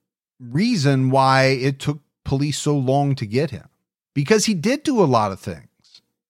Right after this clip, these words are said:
to try to elude the police in his selection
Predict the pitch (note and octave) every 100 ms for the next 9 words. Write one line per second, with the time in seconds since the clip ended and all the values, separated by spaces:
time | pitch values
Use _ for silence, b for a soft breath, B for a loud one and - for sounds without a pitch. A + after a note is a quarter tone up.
0 | _ - C#3 C3+ B2 - - C#3 C#3+ D#3
1 | D3 C3+ D#3 C#3 C3 B2 C3+ B2 A2+ G2+
2 | A2+ G#2+ E2+ - - b b b b -
3 | C#3 C#3+ C#3+ C#3 C3+ A#2+ _ _ _ _
4 | - D3 C#3+ - D3 C#3+ C#3+ C3+ -